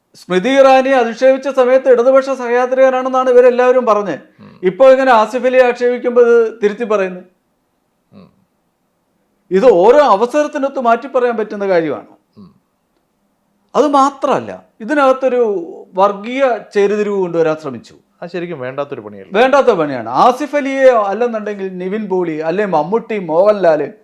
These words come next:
Speaker 1: ഇവരെയൊക്കെ അവരുടെ ജാതിയോ മതമോ നോക്കിയിട്ടാണോ നമ്മൾ കാണുന്നത്?
Speaker 2: ഞാൻ മനസ്സിലാക്കിയിടത്തോളം ആസിഫ് അലിയുടെ സ്ഥാനത്ത് മറ്റേതൊരു താരം, അതായത് അതേ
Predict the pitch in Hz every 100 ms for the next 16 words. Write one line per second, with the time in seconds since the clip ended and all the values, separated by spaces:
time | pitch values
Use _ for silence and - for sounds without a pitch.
0 | _ _ _ _ 220 277 247 247 208 226
1 | 240 180 180 226 262 220 208 208 190 190
2 | 202 175 165 139 147 160 156 151 160 160
3 | 170 117 131 165 156 165 156 147 139 113
4 | 110 139 131 160 156 156 160 160 151 143
5 | 151 139 131 160 151 151 135 117 117 127
6 | 139 139 - 139 156 175